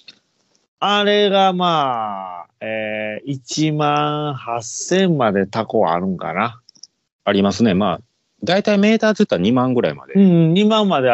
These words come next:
Speaker 1: 刻まれてるけど、一応一万八千からレッドか。
Speaker 2: ぐらいでしたね。あの頃の四発の二百五十は。うん。
Speaker 1: で、バリオスとかがい、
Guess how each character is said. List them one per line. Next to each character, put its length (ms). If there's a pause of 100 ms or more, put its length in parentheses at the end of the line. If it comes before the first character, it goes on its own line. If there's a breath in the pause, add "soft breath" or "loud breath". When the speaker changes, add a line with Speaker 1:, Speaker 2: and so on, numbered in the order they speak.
(320)
Speaker 1:
刻 240
ま 160
れ 140
て 120
る 120
け 160
ど、 180
一 240
応 100
一 460
万 480
八 260
千 960 (680 soft breath)
か 180
ら 240
レ 160
ッ 160
ド 140
か。 340 (380)
Speaker 2:
ぐ 160
ら 100
い 80
で 80
し 80
た 80
ね。 100
あ 140
の 140
頃 200
の 200 (400)
四 240
発 280
の 220
二 140
百 180
五 140
十 160
は。 180 (400)
う 40
ん。 300
Speaker 1:
で、 140
バ 300
リ 200
オ 140
ス 300
と 260
か 220
が 240
い、 140